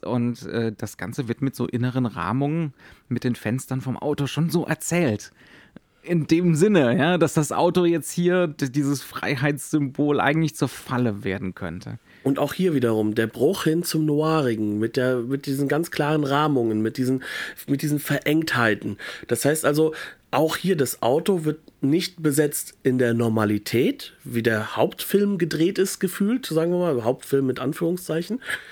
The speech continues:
Speaker 2: sondern es ist wiederum ein Noir-Charakter. Und damit wird das Auto selbst zur Psychologie,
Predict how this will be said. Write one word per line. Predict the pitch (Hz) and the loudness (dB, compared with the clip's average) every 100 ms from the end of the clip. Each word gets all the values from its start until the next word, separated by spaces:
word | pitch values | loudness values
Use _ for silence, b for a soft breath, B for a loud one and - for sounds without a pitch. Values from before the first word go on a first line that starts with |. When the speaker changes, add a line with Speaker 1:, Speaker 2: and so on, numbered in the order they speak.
| B B B - | B B B -14
Speaker 2:
sondern | - 120 127 156 180 175 | 0 2 4 4 2 0
es | 127 131 | -2 -2
ist | 139 160 | -4 0
wiederum | 160 156 147 165 | 0 2 2 0
ein | - 131 | 0 2
Noir-Charakter. | 131 139 139 - 110 107 - 107 117 | 2 2 0 -2 -2 -2 -2 -6 -2
Und | - 117 - | -2 -2 -4
damit | 127 120 147 160 | 0 2 2 2
wird | 143 151 | 0 0
das | - | 0
Auto | 127 123 117 | 0 2 2
selbst | 113 120 - - | 2 0 -6 -4
zur | 139 | -4
Psychologie, | - 131 131 117 117 180 135 | -2 -2 0 0 0 -2 -4